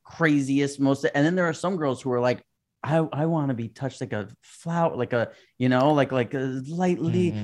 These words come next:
Speaker 1: the, and it's like trying to think like, "Dude, I know," like, you know, like, when
Speaker 2: Yeah.
Speaker 1: I was seventeen, it was like,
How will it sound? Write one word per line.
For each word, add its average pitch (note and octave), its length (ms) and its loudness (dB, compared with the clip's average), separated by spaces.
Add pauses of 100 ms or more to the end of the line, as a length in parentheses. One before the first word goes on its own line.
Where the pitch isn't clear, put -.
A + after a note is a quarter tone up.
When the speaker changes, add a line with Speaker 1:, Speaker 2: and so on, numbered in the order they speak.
(160)
Speaker 1:
the, E3+ 120 4
and E3 120 2
it's E3 140 -2
like E3 160 0
trying F#3+ 380 0
to F#3 80 -8
think F3 280 -4
like, C3 240 -2 (520)
"Dude, B2+ 220 6
I A#2 220 4
know," A2 520 2
like, A2+ 280 -4
you B2 120 -2
know, A2 120 -4
like, C#3 140 4
when G#2 140 6
Speaker 2:
Yeah. E3 60 6
Speaker 1:
I F3+ 40 4
was F#3 300 4
seventeen, D3 720 2
it G#2 80 -4
was A2 160 -4
like, G#2 220 0